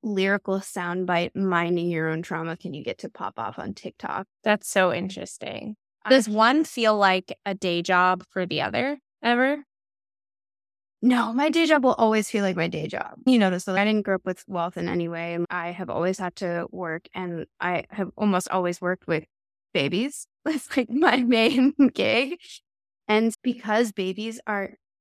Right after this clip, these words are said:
Speaker 1: growing and get heavy, my back has hurt for the past five years. It's just
Speaker 2: My back hurts, but that's a separate
Speaker 1: <laughs>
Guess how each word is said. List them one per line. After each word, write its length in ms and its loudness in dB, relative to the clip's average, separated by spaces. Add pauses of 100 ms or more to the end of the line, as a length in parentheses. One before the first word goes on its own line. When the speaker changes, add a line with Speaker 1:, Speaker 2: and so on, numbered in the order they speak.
(140)
Speaker 1:
growing 460 -2
and 140 -2
get 160 -2 (140)
heavy, 480 -6 (120)
my 240 4
back 380 2 (120)
has 380 -4
hurt 400 -4
for 220 -8
the 260 -8
past 400 -6 (100)
five 340 -8
years. 420 -14
It's 360 -4
just 380 -10
Speaker 2:
My 360 2
back 300 2
hurts, 360 -8
but 120 -6
that's 200 0
a 80 -6
separate 760 0
Speaker 1:
<laughs> 420 2